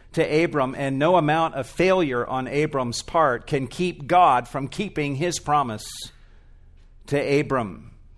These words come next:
In verse two, we see that as a result of God's blessing, Abram, even after his failure, is, the text says, very rich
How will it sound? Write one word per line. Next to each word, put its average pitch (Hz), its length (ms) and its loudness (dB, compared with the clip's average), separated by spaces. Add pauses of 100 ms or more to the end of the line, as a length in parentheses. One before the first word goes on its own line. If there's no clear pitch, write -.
(760)
In 131 160 -4
verse 151 280 2
two, 180 360 4
we 139 140 -2
see 165 340 2
that 147 160 4
as 139 180 0
a 143 60 -2
result 139 460 0
of 139 100 -4
God's 131 260 0
blessing, 147 540 -2 (100)
Abram, 131 460 -4 (460)
even 180 260 -2
after 143 400 0
his 110 180 -6
failure, 123 720 -4 (400)
is, 147 540 0 (160)
the 127 80 -8
text 160 360 -2
says, 139 320 0
very 123 760 -2 (280)
rich 135 640 -2